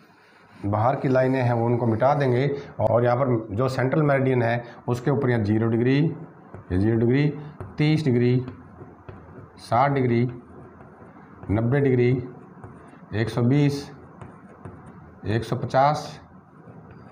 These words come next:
और ये हो गया एक सौ अस्सी डिग्री ईस्ट। और इसी प्रकार से इधर तीस डिग्री, साठ डिग्री,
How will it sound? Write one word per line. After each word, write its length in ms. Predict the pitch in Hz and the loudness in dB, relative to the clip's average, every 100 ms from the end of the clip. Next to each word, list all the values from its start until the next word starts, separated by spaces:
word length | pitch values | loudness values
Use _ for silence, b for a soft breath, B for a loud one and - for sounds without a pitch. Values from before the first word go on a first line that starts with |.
| - 95 | -12 -4
और 140 | 110 | 0
ये 80 | 127 | 2
हो 120 | 110 | 2
गया 160 | 110 - | 0 -2
एक 160 | 127 135 | -2 -2
सौ 260 | 135 123 120 | -2 -6 -4
अस्सी 320 | 110 - 123 | -6 -4 -2
डिग्री 340 | 110 98 113 160 - - - - - - - - - - 147 | 0 2 0 -2 -6 -16 -20 -20 -20 -20 -20 -20 -20 -6 0
ईस्ट। 320 | 127 - - - - - - - - - - B B | 2 0 -4 -8 -10 -20 -20 -20 -20 -20 -20 B B
और 120 | 107 | 0
इसी 120 | 127 127 | 0 -2
प्रकार 220 | 123 120 | -2 -2
से 120 | 123 | 0
इधर 180 | 123 131 | -2 -4
तीस 300 | - 120 120 | -2 0 2
डिग्री, 360 | 120 113 123 151 - - - - - - - - - - - - - - - - | 2 2 2 0 -6 -16 -18 -20 -20 -20 -20 -20 -20 -20 -20 -20 -20 -20 -20 -18
साठ 380 | - 120 117 135 | -6 0 2 2
डिग्री, 340 | 127 120 123 | 2 2 2